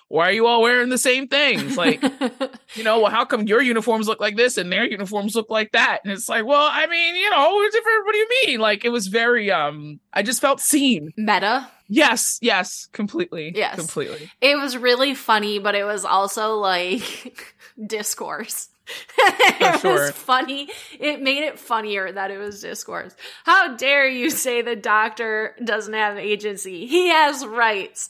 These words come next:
Speaker 2: is still,
Speaker 1: Yeah.
Speaker 2: like, I laughed so hard. So overall, I really, really liked this episode.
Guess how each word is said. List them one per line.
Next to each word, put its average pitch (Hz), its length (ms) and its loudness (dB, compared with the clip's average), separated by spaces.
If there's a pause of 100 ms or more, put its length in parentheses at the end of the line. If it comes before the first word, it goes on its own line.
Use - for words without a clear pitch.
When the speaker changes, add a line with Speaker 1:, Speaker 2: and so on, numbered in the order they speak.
(100)
Speaker 2:
is 214 240 -2 (240)
still, 185 420 2
Speaker 1:
Yeah. - 80 -8
Speaker 2:
like, 208 300 -4
I 214 220 2
laughed 196 320 2
so 190 300 -6
hard. 175 420 -4 (480)
So 254 240 2
overall, 240 560 6
I 196 100 6
really, 190 420 0
really 165 240 0
liked 160 400 -4
this - 220 -6
episode. 208 640 -8